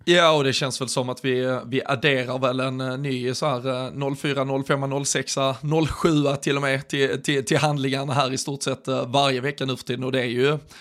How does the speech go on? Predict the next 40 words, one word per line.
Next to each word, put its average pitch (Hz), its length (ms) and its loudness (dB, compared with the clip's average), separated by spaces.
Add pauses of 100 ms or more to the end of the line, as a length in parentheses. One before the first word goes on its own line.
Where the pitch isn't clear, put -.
(220)
ett 170 280 0
år 135 320 6 (120)
där, 127 400 2
eh, 131 380 0 (100)
väldigt, 143 380 2
väldigt 151 200 0
många 131 260 -2 (140)
unga 135 280 2
spelare 131 320 -2
har, 120 220 -2 (500)
har 151 140 4
både 147 240 6
etablerat 143 400 4
sig 131 100 4
och 131 100 2
visat 143 360 2
sig 127 160 0
vara 131 220 -2
ganska 120 540 -2 (240)
ledande 131 580 2
i, 147 480 0
i 165 40 4
många 175 260 4
av 135 120 4
de 131 120 0
här 120 180 2
lagen. 123 360 -2
Och 117 80 -6
Tuve 127 220 -2
Skog 123 260 -2
är 127 40 0
ju, 127 140 0 (180)
är 156 80 4
ju 156 80 6
bara 143 220 4
en 131 300 2
av 131 260 2
dem 123 240 -2
som 123 200 -4
vi, 127 300 -2